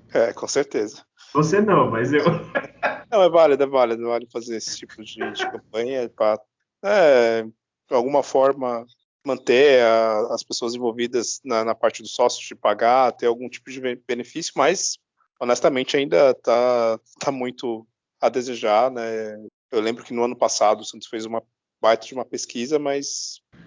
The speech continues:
Speaker 1: perguntando, né, da, da opinião do sócio, mas não, não vejo muita evolução até agora.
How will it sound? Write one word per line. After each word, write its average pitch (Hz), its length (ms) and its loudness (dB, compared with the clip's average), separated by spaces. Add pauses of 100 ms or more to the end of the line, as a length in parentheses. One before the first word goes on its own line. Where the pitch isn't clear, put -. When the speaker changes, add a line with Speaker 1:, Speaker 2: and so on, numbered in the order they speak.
Speaker 1:
perguntando, 123 460 0
né, 117 140 -2
da, 107 460 -4 (340)
da 120 100 -4
opinião 113 320 -6
do 107 60 -14
sócio, 113 440 -4
mas 135 240 -10
não, 123 200 -6
não 117 180 -8
vejo 117 300 -2
muita 110 580 -2
evolução 110 680 -4 (100)
até 120 240 -2
agora. 107 400 0